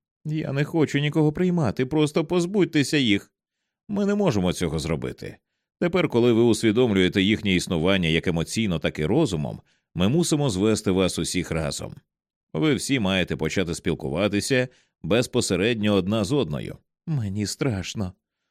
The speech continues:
Звісно, ви створили цих людей тому, що потребували їх, але тоді почали захищати себе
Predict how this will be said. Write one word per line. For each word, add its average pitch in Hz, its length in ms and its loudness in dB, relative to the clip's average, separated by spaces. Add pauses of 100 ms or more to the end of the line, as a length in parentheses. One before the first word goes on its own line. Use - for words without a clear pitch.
(180)
Звісно, 165 520 -2 (420)
ви 101 220 2
створили 120 420 4
цих 113 240 0
людей 110 320 4
тому, 104 320 0
що 107 180 -2
потребували 90 720 0
їх, 64 320 -8
але 104 280 2
тоді 90 360 0
почали 92 420 0
захищати 92 600 -2
себе - 380 -8